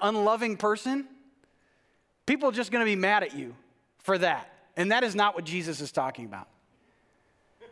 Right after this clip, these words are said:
Let me give an example here, okay? The disciples that he's talking to, they,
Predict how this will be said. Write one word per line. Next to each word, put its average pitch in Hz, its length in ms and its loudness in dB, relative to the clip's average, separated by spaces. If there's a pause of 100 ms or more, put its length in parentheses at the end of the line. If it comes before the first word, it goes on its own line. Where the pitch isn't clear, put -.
(380)
Let 196 140 0
me 254 80 2
give 254 180 2
an 254 80 2
example 196 500 0
here, 127 360 -4
okay? 180 380 0 (1500)
The 202 100 2
disciples 262 580 2
that 208 160 4
he's 190 200 -4
talking 170 380 2
to, 160 280 -2 (880)
they, 247 640 2